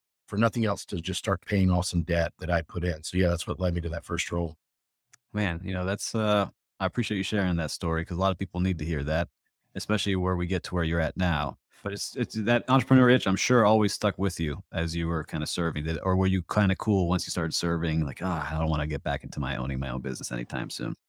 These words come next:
Speaker 1: It was such a painful experience that, uh, I was not ready to get back into it anytime soon. I mean, I honestly didn't know what I wanted to do, but I also knew,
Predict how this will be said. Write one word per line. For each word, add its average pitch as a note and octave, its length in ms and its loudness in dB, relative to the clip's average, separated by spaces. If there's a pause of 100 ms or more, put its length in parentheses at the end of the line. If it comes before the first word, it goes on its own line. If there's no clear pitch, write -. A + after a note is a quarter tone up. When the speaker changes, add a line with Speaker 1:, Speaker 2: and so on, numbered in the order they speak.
Speaker 1:
It D#3 220 8
was D3+ 180 2
such - 420 2
a D3+ 80 2
painful B2 440 0
experience A2+ 580 -2
that, G2 320 0
uh, G2 160 -4
I G2 80 2
was G2 180 0
not F#2+ 200 0
ready F2 260 -4
to - 140 -14
get F2+ 120 -2
back E2+ 220 -6
into F2 160 -6
it F2+ 80 -4
anytime E2+ 320 -6
soon. E2+ 260 -6
I G2 40 0
mean, A#2 160 4
I A#2+ 80 6
honestly B2 260 0
didn't A2 320 -2
know G#2 140 2
what F#2+ 180 4
I F#2+ 60 2
wanted F#2+ 260 0
to F2+ 80 -12
do, F#2 360 -4 (140)
but G2+ 120 -4
I F#2+ 60 0
also A2 320 2
knew, F#2+ 380 -2